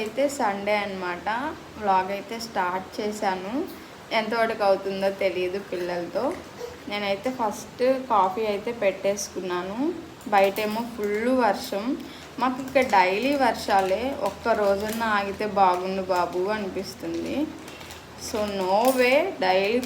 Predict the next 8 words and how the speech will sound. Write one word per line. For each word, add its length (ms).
పడాల్సిందే. 840
నాన్ 340
స్టాప్‌గా 540
పడుతూనే 480
ఉంటాయి. 280
బట్టలు 460
అయితే 240
అస్సలు 400